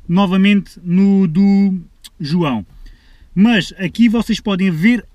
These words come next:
a tour na íntegra, todo completo, do início ao fim, como se fosse um filme. Desde já,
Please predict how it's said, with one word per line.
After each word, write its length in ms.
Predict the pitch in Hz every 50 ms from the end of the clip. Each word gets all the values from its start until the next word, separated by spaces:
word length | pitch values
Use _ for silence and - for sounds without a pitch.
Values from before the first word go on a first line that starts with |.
| _ _
a 120 | - 220 175 - _ _ -
tour 380 | - 320 330 339 349 359 - 311
na 200 | 320 320 330 330
íntegra, 600 | 330 320 320 294 233 - 214 165 160 147 139 233 - _ _
todo 260 | 320 320 320 233 -
completo, 480 | - 285 269 226 247 240 214 196 165
do 140 | 165 175 220
início 340 | 233 247 277 269 - - 247
ao 80 | 226 202
fim, 180 | - 269 262
como 220 | 233 - 254 233 208
se 120 | - -
fosse 280 | 247 254 233 - - 220
um 80 | 208
filme. 340 | - - 170 156 131 113 107 - - - - - - - _ _ _ _
Desde 340 | - 165 226 240 208 190 208
já, 260 | 247 240 202 156 -